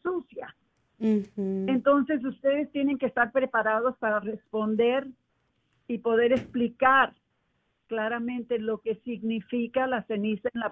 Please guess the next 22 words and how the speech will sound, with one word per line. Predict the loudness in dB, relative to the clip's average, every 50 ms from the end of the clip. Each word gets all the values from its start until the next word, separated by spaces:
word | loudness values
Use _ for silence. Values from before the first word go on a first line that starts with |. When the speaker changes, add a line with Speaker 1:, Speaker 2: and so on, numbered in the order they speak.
| -8 -2
Speaker 1:
frente | 0 2 2 2 0 -4 -6 -8 -8 -8 _ _ _ _ _ _ _ _ _ _
durante | -2 0 2 4 4 2 2 2 2 2
el | 4 4
miércoles | 2 0 0 0 0 0 2 2 2 0
de | -2 -4
ceniza. | -4 -2 -2 0 0 0 0 -2 -4 -6 -6 _ _ _ _ _ _
Entonces, | 0 2 4 4 4 4 2 2
Pati, | 4 4 4 4 2 0 -2 -2 _ _ _
¿te | -2 -2
puedo | -2 -2 -4 -2 -2 -2 -2
pasar | 0 -2 0 2 0 0 2
el | 2 2
micrófono, | 2 0 2 4 4 4 4 2 0 0 0 -2 -2
por | -6 -8 -6
favor, | -4 -2 -2 0 0 0 0 -2 -2
para | -4 -4 -4 -4
que | -6 -6 -6
nos | -6 -6 -8
digas | -8 -4 -2 -2 -2 -2 -4 _ _ _ _ _ _ _ _ -8
un | -6 -6
poquito | -6 -6 -4 -4 -4 -4 -4 -6 -4 0
sobre | 0 0 2 2 4 2 2 2